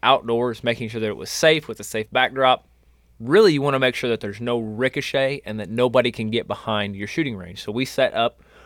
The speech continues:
a really nice shooting range when we got there. Ben, how did we do that? How did we set that up safely?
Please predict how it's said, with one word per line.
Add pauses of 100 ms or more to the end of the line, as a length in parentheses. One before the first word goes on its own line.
a
really
nice
shooting
range
when
we
got
there. (240)
Ben,
how
did
we (340)
do
that?
How
did
we
set
that
up
safely?